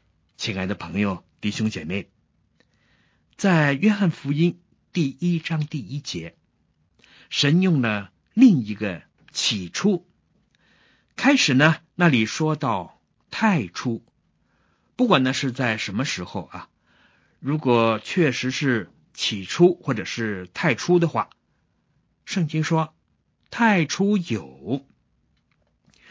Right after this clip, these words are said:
你看啊，太初有的这个有字，在英文圣经里用的是过去式，所以呢，不管那是过去什么时候，那个道已经是存在的了。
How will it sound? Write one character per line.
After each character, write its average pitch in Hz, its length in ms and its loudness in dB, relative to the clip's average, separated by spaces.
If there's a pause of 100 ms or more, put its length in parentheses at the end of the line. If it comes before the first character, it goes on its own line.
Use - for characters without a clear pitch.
(140)
你 107 100 -6
看 107 160 0
啊， 104 200 0 (300)
太 165 200 0
初 175 240 0
有 110 400 -6
的 127 100 -8
这 180 140 -2
个 151 140 0
有 90 460 -6
字， - 300 -2 (640)
在 127 600 0
英 220 160 6
文 185 180 4
圣 160 240 0
经 160 220 0
里 95 120 -2
用 143 200 2
的 104 80 -2
是 101 340 -8 (160)
过 131 180 -4
去 - 240 -6
式， - 280 -12 (720)
所 - 180 2
以 165 60 6
呢， 127 240 2 (720)
不 262 140 4
管 123 240 0
那 143 80 -2
是 127 400 -2
过 165 320 2
去 123 400 -2
什 104 220 -8
么 160 120 0
时 - 240 -4
候， - 260 -6 (580)
那 226 160 4
个 160 120 2
道 214 420 0 (400)
已 110 280 -2
经 214 240 -2
是 - 260 -8
存 85 320 -14
在 123 220 -8
的 80 100 -16
了。 - 80 -20